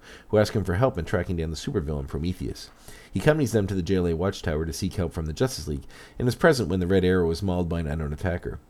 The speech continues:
While searching for the Red Arrow's assailant, Buddy is assaulted and brutally injured by Freddy Freeman, who ultimately turns out to be Prometheus in disguise.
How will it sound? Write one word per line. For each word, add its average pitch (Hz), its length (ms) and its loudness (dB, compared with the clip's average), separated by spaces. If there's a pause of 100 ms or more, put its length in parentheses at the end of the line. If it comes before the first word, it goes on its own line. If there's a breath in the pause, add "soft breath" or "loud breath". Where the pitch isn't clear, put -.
(360 loud breath)
While 98 80 -2
searching 147 320 2
for 113 120 0
the 104 60 2
Red 95 160 4
Arrow's 87 220 2
assailant, 90 500 0
Buddy 90 200 0
is 87 100 -2
assaulted 92 400 0
and 73 100 -6
brutally 90 280 -2
injured 82 340 -4
by 78 140 -2
Freddy 76 300 -2
Freeman, 78 440 0 (360 loud breath)
who - 100 2
ultimately 101 400 0
turns 78 260 -4
out 73 140 -4
to 64 40 -10
be 67 140 -6
Prometheus 73 580 -8
in - 140 -10
disguise. - 600 -10